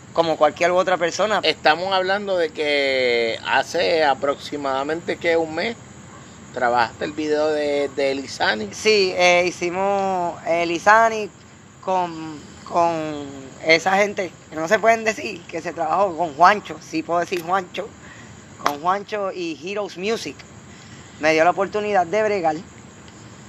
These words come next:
Speaker 1: para, para hacer el video de Lizani. Ya yo he colaborado con ella, ya yo le he hecho el video de Coquito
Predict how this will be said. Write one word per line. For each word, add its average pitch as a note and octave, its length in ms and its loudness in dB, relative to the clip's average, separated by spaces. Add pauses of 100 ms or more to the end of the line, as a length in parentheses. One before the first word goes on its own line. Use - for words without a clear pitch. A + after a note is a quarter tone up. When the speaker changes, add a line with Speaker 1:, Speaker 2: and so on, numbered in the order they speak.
(340)
Speaker 1:
para, D3+ 920 4 (1500)
para D#3 240 10
hacer D#3+ 220 0
el E3 60 0
video F3 220 2
de F#3 80 2
Lizani. F#3+ 320 2
Ya F3 140 6
yo F#3+ 140 2
he G3+ 80 2
colaborado F#3+ 440 2
con G3 160 -4
ella, F#3+ 200 0
ya F#3 120 0
yo F3 120 0
le F3+ 80 2
he - 20 2
hecho F#3 160 -2
el F3 60 -4
video E3+ 320 2
de F3+ 160 4
Coquito D#3+ 220 4